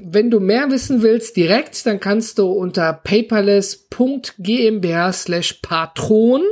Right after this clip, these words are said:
ja, wie Patrone, nur das E am Ende weglassen, Patreon, ja, also Förderer und Unterstützer, findest du mehr Informationen oder du schaust einfach unter die Shownotes vom Paperless Podcast.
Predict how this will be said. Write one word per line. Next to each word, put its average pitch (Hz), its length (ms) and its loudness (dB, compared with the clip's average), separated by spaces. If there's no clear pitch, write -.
ja, 196 260 -4
wie 233 100 2
Patrone, 262 840 0
nur 247 180 4
das 208 200 0
E 233 180 2
am 240 140 2
Ende 226 240 0
weglassen, 220 560 -2
Patreon, 240 640 0
ja, 208 240 -4
also 175 220 -6
Förderer 220 520 2
und 202 100 0
Unterstützer, 190 760 -2
findest 190 340 0
du 165 60 2
mehr 220 240 2
Informationen 208 760 0
oder 254 180 2
du 233 80 2
schaust 165 260 -2
einfach 175 280 -4
unter 160 200 -8
die 147 100 -10
Shownotes 170 420 -4
vom 196 180 -2
Paperless 175 400 -2
Podcast. - 540 -10